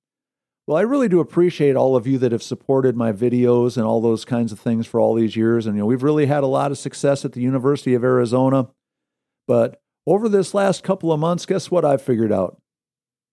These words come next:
A lot of what I used to think just doesn't really make sense anymore.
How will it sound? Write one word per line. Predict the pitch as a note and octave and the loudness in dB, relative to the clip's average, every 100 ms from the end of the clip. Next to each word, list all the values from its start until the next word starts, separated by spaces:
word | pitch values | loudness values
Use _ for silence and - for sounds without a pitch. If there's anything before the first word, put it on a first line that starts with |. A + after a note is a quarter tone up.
| - | -4
A | |
lot | G2 C#3+ F3 | 0 2 2
of | C#3+ | 0
what | D#3+ E3 | 0 2
I | D#3 | 2
used | D#3 D#3+ - | 0 -2 -6
to | |
think | D3 D3+ D3+ | -6 -6 -6
just | - A#2 | -4 -2
doesn't | B2 A#2 C3 | 0 0 0
really | B2+ A#2+ | 0 0
make | A#2 A#2 | 0 -2
sense | - G#2 G2 | -4 -6 -6
anymore. | G#2+ G2 F#2 F2 E2+ | -6 -4 -6 -6 -10